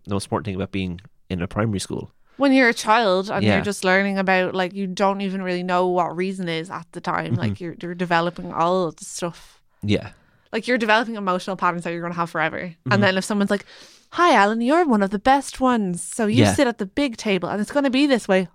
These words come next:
Speaker 2: all the
Speaker 1: Mm-hmm.
Speaker 2: time."
Speaker 1: When we were in fifth class, um, our teacher had to take, like, the second half of the year off. She got really sick.
Speaker 2: Oh.
Speaker 1: Uh, so we had, like, a load of substitute teachers.
Speaker 2: Yeah.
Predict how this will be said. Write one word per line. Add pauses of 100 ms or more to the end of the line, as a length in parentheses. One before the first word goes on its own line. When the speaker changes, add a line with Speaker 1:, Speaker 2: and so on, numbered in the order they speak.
Speaker 2:
all
the
Speaker 1:
Mm-hmm.
Speaker 2:
time." (560)
Speaker 1:
When
we
were
in
fifth
class,
um, (320)
our
teacher (180)
had
to
take, (840)
like,
the
second
half
of
the
year
off.
She
got
really
sick. (100)
Speaker 2:
Oh.
Speaker 1:
Uh,
so
we
had,
like,
a
load
of
substitute
teachers.
Speaker 2:
Yeah.